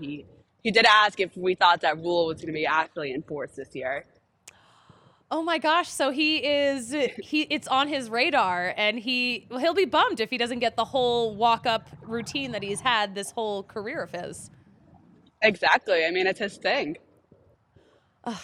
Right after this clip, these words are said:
Speaker 2: I'm stressed, and I'm, uh, sad that he is stressed too. This is, this is devastating. Thoughts and
Speaker 1: Yes.
Speaker 2: prayers for Charlie Blackmon. Uh, Danielle, do you have anything that you need to plug? Anything you wanna shout out before I let you go?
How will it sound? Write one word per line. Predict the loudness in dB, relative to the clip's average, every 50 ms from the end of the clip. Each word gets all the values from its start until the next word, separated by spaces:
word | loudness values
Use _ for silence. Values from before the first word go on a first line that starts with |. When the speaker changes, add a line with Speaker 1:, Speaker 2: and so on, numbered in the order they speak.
| -16 -16 -4 0
Speaker 2:
I'm | 2 2 2
stressed, | 0 -2 0 2 4 4 2 2 0 0 2
and | 2 4 4
I'm, | 4 4 4 2 0 -2
uh, | -4 -4
sad | 0 2 4 4 4 4
that | 0 -4
he | -6 -6 -4 -4
is | -4 -6
stressed | -4 -4 -2 -2 -2 -4 -6 -6
too. | -6 -4 -4 -4 -6 -8 -8 -8
This | -8 -8 -8 -8
is, | -10 -10 -10 -12 -14 -14
this | -14 -14 -14
is | -10 -6
devastating. | -6 -6 -6 -6 -8 -8 -8 -8 -8 -8 -10 -10 -10 -14 -16 -18 -18 -18 -18 -18 _ _ _ _ _ _ _ -20 -20 -20 -20 -20 -20 _ _ _ _ _ _ _ -2
Thoughts | -2 -2 -2 -4
and | -8
Speaker 1:
Yes. | -10 -10
Speaker 2:
prayers | -10 -8 -8 -10 -12 -14 -16 -20 -20 -18 _
for | -10 -10 -8
Charlie | -6 -6 -6 -6 -6 -8 -8
Blackmon. | -10 -10 -10 -8 -10 -10 -10 -12 -16 -20 -20 -20 -8 0
Uh, | 4 6 6 6 6
Danielle, | 6 4 4 4 4 4 4 4
do | 2 2
you | 2
have | 2 2
anything | 2 2 0 -2 -2 -2
that | -2 -4
you | -2 -2
need | -4 -4 -4
to | -6
plug? | -4 0 2 2 2 2 0 -2 -6 -4
Anything | -2 -2 -2 -2 -4 -4 -6 -4
you | -4 -6
wanna | -6 -6
shout | -2 0 0 0 2 2
out | 2 0 0 -2 -2 -6
before | -8 -6 -4 -2 0 2
I | 2 0
let | 0 -2 -4
you | -4
go? | -4 -2 -2 -2 -2 -4